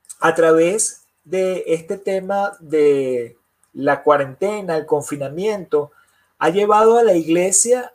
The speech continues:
a estar ahora con mucha presencia en las redes sociales, mucha presencia en la internet. Y eso permite que el mensaje sea propagado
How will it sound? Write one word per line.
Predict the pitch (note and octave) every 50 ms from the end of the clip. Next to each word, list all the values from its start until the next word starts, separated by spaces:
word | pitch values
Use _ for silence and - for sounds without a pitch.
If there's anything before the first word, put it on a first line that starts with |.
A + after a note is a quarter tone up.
| _ -
a | E3
estar | D#3+ - - _ F#3 E3+ E3 E3+ F3+
ahora | F#3+ G3 G3+ G3+ G3 G3+ G3+ G#3 A3 A3+ - -
con | - F3 F3 D#3+ E3
mucha | D#3+ E3+ E3+ - G#3+ G#3 -
presencia | - F#3 F3 - - F3 F3 F3 F3 - - G#3 G#3+ G#3+ - - F3+
en | D#3+ D#3
las | D3+ C#3 - -
redes | - D3+ D3+ E3 F3 -
sociales, | G3+ F3+ - - - F3+ G#3 A#3+ G3 C3+ - - - _
mucha | C#3+ D3+ D3 - F#3 F#3
presencia | - F#3+ F#3 - F3 E3 D#3+ - - F3 F3 F3+ - _
en | F#3 D#3+ D#3 D3+
la | D3 C#3+
internet. | C#3 - - F#3 - C3 C#3+ F3+ G3+ F#3+ - _ _ _ _ _ _ _ _ _ _ _ _ _ _ _ _ _ _ _ _
Y | E3+ D#3+ D#3+
eso | D#3+ - A3 A3 -
permite | A#3 G#3+ G3 G3 F#3+ F#3+ - A#3 A#3 A#3
que | - G#3+ G3
el | F3+ E3+
mensaje | D#3+ E3 D#3+ D#3 D#3 - - G#3+ B3 C#4+ - F#3+ A#3 A#3+ B3
sea | - - G#3 F#3+ F#3+ G3 -
propagado | - A#3 A#3+ A3+ G#3+ - - E3+ D#3 C#3+ D3+ D3+ D#3 D#3+ D#3+ F3 F#3 G#3 A#3 C#4 C#4+ -